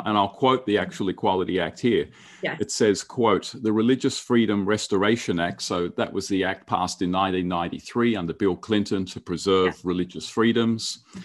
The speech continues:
Speaker 1: "The Religious Freedom Restoration Act shall not provide a claim concerning or a defense to a claim under the act, nor provide a basis for challenging the application or enforcement of the act," end quote. So
Speaker 2: Yeah.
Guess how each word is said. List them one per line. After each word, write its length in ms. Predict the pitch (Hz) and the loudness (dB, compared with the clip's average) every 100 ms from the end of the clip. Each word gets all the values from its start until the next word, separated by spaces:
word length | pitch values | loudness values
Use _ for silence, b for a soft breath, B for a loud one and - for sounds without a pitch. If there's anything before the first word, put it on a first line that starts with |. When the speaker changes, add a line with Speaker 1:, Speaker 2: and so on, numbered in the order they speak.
| B B B _ - | B B B _ -2
Speaker 1:
"The 80 | |
Religious 360 | 101 139 143 131 | 2 4 2 0
Freedom 300 | - 120 101 | 2 2 4
Restoration 680 | 101 - 90 101 110 - 101 | 0 -2 -2 0 0 -2 -4
Act 180 | 90 | -6
shall 240 | - 113 98 | -4 -2 0
not 360 | 104 123 - | 2 0 -2
provide 680 | - 143 104 117 113 117 107 - | -2 -2 0 0 2 0 -2 -6
a 60 | |
claim 720 | - - 123 123 95 82 101 104 | -10 -8 -2 -2 0 -2 -2 -6
concerning 800 | - 101 - 120 113 117 120 117 | -4 -4 -2 0 2 2 0 0
or 200 | 101 95 | 0 0
a 40 | 92 | 0
defense 680 | 92 - 127 123 - - - | -4 -2 0 0 -2 -6 -2
to 180 | 151 143 | 2 2
a 40 | 143 | 0
claim 560 | - 92 85 87 92 b b b - | -4 -4 -2 -4 -6 b b b 2
under 240 | 120 120 | 4 4
the 160 | 98 87 | 2 0
act, 300 | 73 - - b b | 0 -6 -18 b b
nor 260 | 113 135 | 2 2
provide 460 | 147 151 120 117 117 | 0 0 2 2 2
a 60 | 104 | 0
basis 580 | 113 110 107 - 104 | 0 0 0 -2 -4
for 140 | - 107 | -4 -6
challenging 800 | - - 135 143 147 139 139 127 | -6 -4 0 2 2 0 2 2
the 140 | 110 | 2
application 840 | - 120 123 117 120 107 - 113 95 | 0 -4 -6 -6 -2 -2 -2 -4 -2
or 200 | 101 101 | -2 -2
enforcement 580 | 92 - 104 - 92 80 67 | -2 0 0 0 -6 -6 -8
of 140 | 92 90 | -6 -6
the 140 | 95 - | -4 -4
act," 420 | 82 80 - - - | -4 -4 -8 -16 -8
end 160 | 95 80 | -8 -4
quote. 440 | 107 85 - - - B B | -2 -2 -2 -12 -20 B B
So 140 | 127 | 0
Speaker 2:
Yeah. 80 | 104 | 0